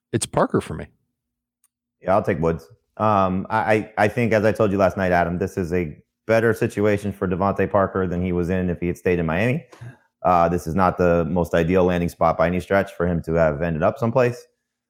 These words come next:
Speaker 2: Um, I, I, I mean, I, I don't see this offense changing dramatically, and so, uh, he'll be better than Kendrick Bourne. He'll be better than Nelson Agholor. Uh, you know, they're, they're already talking about how they have to get more out of Jonnu Smith.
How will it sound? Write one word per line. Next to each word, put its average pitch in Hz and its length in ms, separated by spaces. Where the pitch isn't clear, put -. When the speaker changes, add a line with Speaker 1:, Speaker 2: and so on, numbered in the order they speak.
Speaker 2:
Um, 78 580
I, 92 180
I, 113 200
I 113 60
mean, 104 260
I, 98 240
I 104 40
don't 101 240
see 101 180
this 90 380
offense 87 420
changing 85 340
dramatically, 82 560
and 73 120
so, 78 320
uh, 78 480
he'll 104 100
be 98 120
better 104 280
than 98 160
Kendrick 98 300
Bourne. 90 380
He'll 80 100
be 80 100
better 92 280
than 92 100
Nelson 90 280
Agholor. 80 760
Uh, 73 280
you 80 100
know, 78 120
they're, 78 240
they're 82 240
already 90 560
talking 85 280
about 80 180
how 85 120
they 82 80
have 82 140
to - 80
get 82 140
more 85 200
out 82 160
of 73 220
Jonnu 85 240
Smith. 80 320